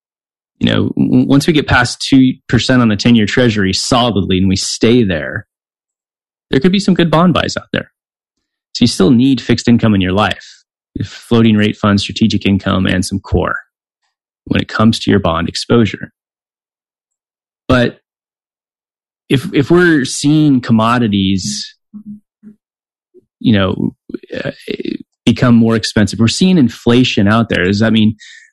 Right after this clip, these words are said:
okay, we're seeing inflation. You're talking about, uh, potentially inverted yield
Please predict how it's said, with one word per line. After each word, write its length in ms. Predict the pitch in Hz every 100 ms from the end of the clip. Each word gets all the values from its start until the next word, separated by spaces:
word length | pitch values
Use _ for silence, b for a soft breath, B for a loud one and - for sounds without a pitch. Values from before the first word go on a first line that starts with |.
| B -
okay, 260 | 143 135 113
we're 100 | 117
seeing 260 | 180 190
inflation. 500 | 170 - 127 120 117
You're 100 | 110
talking 360 | - 139 175 170
about, 420 | 147 131 123 - _ _ - - - -
uh, 240 | - 53 98
potentially 380 | - 147 147 123
inverted 320 | 123 120 110
yield 300 | 117 120